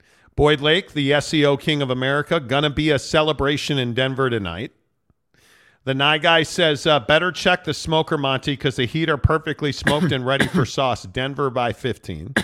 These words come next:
Speaker 1: <clears throat> "Monty owes a ribeye. Have you paid my man his ribeye yet?"
Speaker 2: I haven't
Speaker 1: We have
Speaker 2: seen him,
Speaker 1: not
Speaker 2: man.
Speaker 1: seen him yet.
Speaker 2: Just haven't seen him.
Speaker 1: We have not seen him yet. Um, let's see. Do you guys, uh, let's see. Tom Dubay, "Do you guys know what your record of,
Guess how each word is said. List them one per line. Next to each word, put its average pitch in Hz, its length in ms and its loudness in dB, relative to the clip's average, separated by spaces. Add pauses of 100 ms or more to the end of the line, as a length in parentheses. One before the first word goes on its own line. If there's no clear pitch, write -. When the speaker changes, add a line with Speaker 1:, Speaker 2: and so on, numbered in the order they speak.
Speaker 1:
<clears throat> 143 180 -2 (460)
"Monty 151 420 -2
owes 160 180 2
a 165 60 0
ribeye. 156 380 4
Have 143 160 0
you 135 100 -6
paid 156 240 2
my 151 140 0
man 143 240 -2
his 131 140 -4
ribeye 123 340 0
yet?" 101 80 0
Speaker 2:
I - 20 0
haven't 120 160 0
Speaker 1:
We 123 60 0
have 110 80 -4
Speaker 2:
seen 208 180 -2
him, 196 60 2
Speaker 1:
not - 200 0
Speaker 2:
man. 127 160 -4
Speaker 1:
seen 135 280 -6
him 113 100 -6
yet. 85 160 -6
Speaker 2:
Just 98 140 -8
haven't 139 260 -4
seen 185 280 -6
him. 147 160 -4
Speaker 1:
We 110 100 -6
have 101 100 -4
not 127 300 -4
seen 120 200 -6
him 92 140 -6
yet. 76 220 -12 (720)
Um, 131 960 2 (560)
let's 135 260 -2
see. 87 480 -8 (680)
Do 113 60 -12
you 123 80 -8
guys, 120 260 -4
uh, - 400 -12
let's - 200 -18
see. 50 560 -16
Tom 160 360 -4
Dubay, 127 640 -2 (320)
"Do 127 100 -6
you 143 60 0
guys 160 320 0
know 151 140 2
what 151 180 -2
your 131 140 -2
record 139 400 -2
of, 113 160 -2